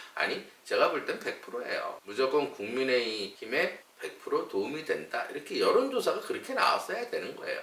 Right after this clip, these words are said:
그리고 나서 한번 보세요. 한동훈 장관이 일단은 왜 이번 총선에 나와야 되냐면 예를 들어서 흥행이 안 되고 국민의힘이 이대로 가면은 쉽게 말해서 참패했다 이렇게 생각해 보세요.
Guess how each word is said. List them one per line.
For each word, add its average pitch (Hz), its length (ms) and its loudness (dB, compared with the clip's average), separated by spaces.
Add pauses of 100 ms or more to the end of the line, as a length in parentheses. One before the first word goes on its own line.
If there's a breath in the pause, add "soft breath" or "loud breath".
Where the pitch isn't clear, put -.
그리고 254 320 8
나서 196 540 12
한번 165 220 4
보세요. 123 500 8
한동훈 240 460 10
장관이 185 500 12
일단은 151 840 8
왜 202 320 12
이번 143 360 10
총선에 165 480 2
나와야 98 400 6
되냐면 - 540 -4 (220)
예를 254 240 8
들어서 185 500 8
흥행이 262 380 10
안 127 200 12
되고 110 360 4
국민의힘이 101 960 -2
이대로 131 320 6
가면은 107 520 2 (380 loud breath)
쉽게 104 280 -4
말해서 95 640 2 (220)
참패했다 - 680 0
이렇게 - 140 -2
생각해 - 420 -6
보세요. - 220 -18